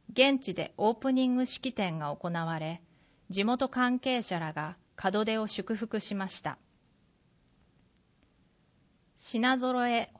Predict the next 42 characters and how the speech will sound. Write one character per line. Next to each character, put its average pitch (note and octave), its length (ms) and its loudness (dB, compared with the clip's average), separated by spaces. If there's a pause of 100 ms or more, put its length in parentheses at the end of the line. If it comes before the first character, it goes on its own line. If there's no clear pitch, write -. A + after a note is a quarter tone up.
豊 A#3 240 2
富 A3+ 120 0
な G#3 140 0
売 F#3 240 -2
店。 F3 380 -6 (1080)
店 D4+ 300 2
内 F#3 260 0
の E3 240 -6 (460)
写 - 180 -8
真 F#3+ 340 -4
が F3+ 220 -4 (220)
一 - 240 -4
枚 G#3+ 240 0
掲 F#3+ 240 0
載 F#3+ 200 -4
さ F#3 140 -2
れ F3+ 120 -4
て F3+ 100 -6
い E3+ 100 -6
ま E3+ 160 -6
す。 - 140 -20 (1600)
四 B3+ 320 4
の F3+ 140 -2
三、 F3 380 0 (520)
災 C#4 320 6
害 D4 300 6
時 F#3 140 -2
に E3 260 -8 (280)
電 C4+ 240 6
気 D4 100 -6
設 D4 260 2
備 A3 160 -2
な G3 160 0
ど F3 140 -2
の E3+ 260 -4 (480)
応 C#4 160 8
急 C#4+ 280 0
措 C#4 180 2
置 A3+ 220 0
を E3+ 100 0
要 F#3 300 2
請。 F#3 420 0